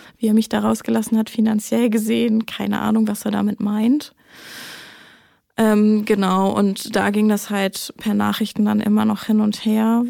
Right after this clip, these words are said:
bis das geklärt war. Dann vor drei Monaten habe ich dann auf einmal so ein Video bekommen aus dem Nichts, wo man ganz klar sieht, dass er mittags, mitten in der Woche, total besoffen ist,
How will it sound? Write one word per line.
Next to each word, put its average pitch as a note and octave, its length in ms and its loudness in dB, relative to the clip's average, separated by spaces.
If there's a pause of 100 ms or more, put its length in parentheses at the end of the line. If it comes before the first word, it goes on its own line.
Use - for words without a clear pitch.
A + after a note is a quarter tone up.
(140)
bis A3 240 -6
das G3+ 220 -6
geklärt A3+ 580 -4
war. C4+ 340 2 (760)
Dann A#3+ 520 4
vor A#3 240 -2
drei A3+ 460 -2
Monaten A#3+ 480 2
habe A3 160 -4
ich - 80 -6
dann A3+ 180 0
auf - 240 -6
einmal A#3 500 2
so G#3+ 100 0
ein G#3 200 2
Video C#4+ 360 4
bekommen B3+ 420 2
aus A#3+ 260 0
dem A3 180 2
Nichts, - 800 0
wo A3+ 140 0
man A3 200 2
ganz A3+ 280 2
klar A3+ 180 -2
sieht, A3+ 180 0
dass A3 160 -4
er G#3+ 100 -2 (680)
mittags, C4+ 800 2 (140)
mitten A#3+ 260 2
in A#3 140 2
der A3+ 100 2
Woche, A#3+ 320 0
total A3+ 360 -2
besoffen A3+ 420 -2
ist, - 340 -2